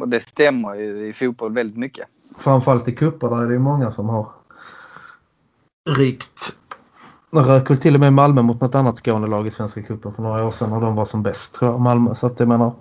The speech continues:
Speaker 2: det är alltid motivation slår klass. Så att det är det man är,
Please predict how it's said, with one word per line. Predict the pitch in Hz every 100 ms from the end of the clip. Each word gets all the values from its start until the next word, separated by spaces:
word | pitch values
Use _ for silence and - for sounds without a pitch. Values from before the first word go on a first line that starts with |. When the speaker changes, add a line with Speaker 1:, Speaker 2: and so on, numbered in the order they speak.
| -
Speaker 2:
det | 123
är |
alltid | 127 120 131
motivation | 131 123 120 123
slår | 117 127 113
klass. | 117 107 - _ _ _ _ _ _ _ _ _ - _
Så | -
att | 113 -
det | 120
är |
det | 123 123
man | 117 120
är, | 127 123 120